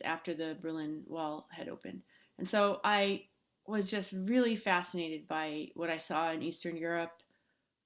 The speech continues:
I didn't know anything about it. I learned quickly that French didn't get you very far in Eastern Europe, <laughs> but I was interested in that. And, um, so when I got back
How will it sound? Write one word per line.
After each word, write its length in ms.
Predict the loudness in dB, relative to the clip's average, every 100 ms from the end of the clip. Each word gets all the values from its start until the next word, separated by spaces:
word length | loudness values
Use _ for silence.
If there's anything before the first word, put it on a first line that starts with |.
| -4
I 120 | -2
didn't 200 | 0 0
know 180 | -2 -4
anything 320 | -4 -6 -6
about 280 | -2 2 2
it. 280 | 2 -2 -6 _
I 100 | 0
learned 280 | 2 2 0
quickly 360 | -2 -2 4 4
that 300 | 2 -2 -2
French 460 | -2 0 -4 -8 -4
didn't 200 | -2 0
get 120 | 0
you 80 | 0
very 160 | -2
far 480 | -4 -4 -2 -2 -6 _ -6
in 80 | -6
Eastern 320 | -4 -2 2
Europe, 300 | 2 2 0 -6 -10 _ -20
<laughs> 400 | _ -20 -16 0
but 80 | 4
I 120 | 6
was 180 | 4 4
interested 440 | 2 2 2 2
in 120 | 4
that. 320 | 2 4 2 2
And, 180 | -2 -4
um, 420 | -4 -4 -6 -10 -16 _ _ _ -16 -16 _ _ _ _ -8
so 720 | 4 6 6 6 2 0 0
when 180 | 2 4
I 420 | 4 4 2 2
got 300 | 2 2 4
back 440 | 4 4 2 -6